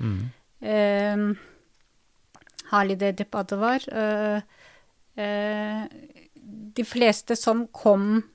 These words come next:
Speaker 2: til Norge den gangen, kom jo fra et, et lite jordbrukssamfunn hvor,
Speaker 1: Mm.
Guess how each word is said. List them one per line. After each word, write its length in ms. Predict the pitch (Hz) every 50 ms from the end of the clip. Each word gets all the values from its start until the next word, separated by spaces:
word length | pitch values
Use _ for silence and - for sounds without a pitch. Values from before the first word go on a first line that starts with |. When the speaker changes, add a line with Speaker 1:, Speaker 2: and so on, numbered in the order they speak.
| _ _ _ - -
Speaker 2:
til 280 | - - 220 220 220 226
Norge 400 | 226 220 226 220 196 185 - 208 196
den 200 | - 240 226 226 220
gangen, 340 | - 208 196 208 226 247 262
kom 240 | - - 208 196 208
jo 80 | 208 214
fra 260 | - - 214 208 208
et, 240 | 208 - - - - _ _ - - - - - _ _ _ _ -
et 240 | 233 208 214 - -
lite 340 | 233 226 208 196 - - 220
jordbrukssamfunn 1300 | 226 214 190 170 - 175 - 180 - - - - - - 202 196 202 - - - 226 226 233 233 226 - -
hvor, 240 | 226 208 196 214 208
Speaker 1:
Mm. 300 | 139 208 220 220 220